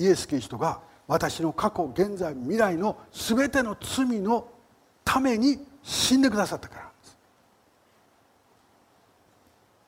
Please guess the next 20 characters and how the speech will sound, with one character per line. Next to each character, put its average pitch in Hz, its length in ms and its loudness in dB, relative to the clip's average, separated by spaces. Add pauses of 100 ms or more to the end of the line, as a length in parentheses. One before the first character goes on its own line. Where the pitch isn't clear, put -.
(1600)
で 269 100 6
も、 - 240 2 (2250)
自 139 160 0
分 208 100 2
自 214 320 -2
身 127 80 -8
と 127 260 -8 (280)
サ - 240 -2
タ 202 140 -2
ン 117 100 -8
が 143 240 -2 (2500)
ち - 120 -2
ゃ 185 40 -2
ん 185 60 -6
と 131 120 -8
覚 123 160 -6
え 113 40 -8
て - 80 -12
ま 101 140 -16
す。 - 240 -20